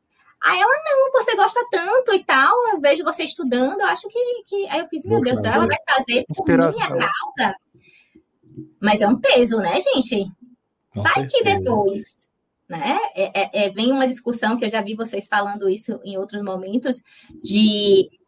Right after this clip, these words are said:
Speaker 1: que eu falo sempre também, "Poxa, a gente é muito jovem na hora de decidir profissão." E às vezes isso a gente vai
Speaker 3: É
Speaker 1: desempenhar essa,
Speaker 3: verdade.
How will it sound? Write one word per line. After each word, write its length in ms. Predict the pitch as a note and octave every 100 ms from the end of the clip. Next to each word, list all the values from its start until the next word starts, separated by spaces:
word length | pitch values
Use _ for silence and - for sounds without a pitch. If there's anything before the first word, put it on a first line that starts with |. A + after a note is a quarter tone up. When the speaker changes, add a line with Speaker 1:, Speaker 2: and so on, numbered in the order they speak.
| _
Speaker 1:
que 120 | -
eu 60 | A3
falo 300 | A3 F#3+ B3
sempre 300 | - A3 A#3
também, 380 | A3+ F#3+ G#3 B3+
"Poxa, 260 | A3+ G#3+
a 40 | A3+
gente 140 | C4
é 60 | C#4
muito 280 | C#4 A4 F#4+
jovem 440 | A3 F#3+ C#4 D#4
na 140 | C4+ A3+
hora 140 | A3
de 140 | G#3+ G3
decidir 640 | G#3+ - F#3+ G3+ G3+ G#3
profissão." 600 | - F#3 F#3 - E3 E3 F#3
E 60 |
às 120 | B3
vezes 280 | A3+ B3+ D#4+
isso 160 | D4+ F4+
a 40 |
gente 140 | D#4 -
vai 100 | D4
Speaker 3:
É 20 |
Speaker 1:
desempenhar 420 | D3 D4 C#4 C4+
essa, 100 | -
Speaker 3:
verdade. 160 | D3